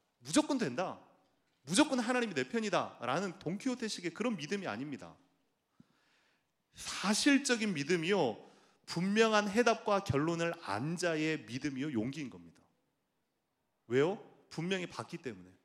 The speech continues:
영적 세계에 대한 확실한 믿음이 있기 때문에. 그리고요, 진짜 하나님의 사람은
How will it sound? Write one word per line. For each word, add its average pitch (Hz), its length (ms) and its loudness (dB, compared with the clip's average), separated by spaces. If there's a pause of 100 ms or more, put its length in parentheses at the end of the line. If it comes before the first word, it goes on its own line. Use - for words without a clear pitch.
(800)
영적 214 600 6
세계에 233 540 4
대한 175 280 4
확실한 240 580 0
믿음이 170 300 -4
있기 147 160 -8
때문에. 90 360 -8 (3750)
그리고요, 170 440 6
진짜 170 360 0
하나님의 202 400 0
사람은 170 520 0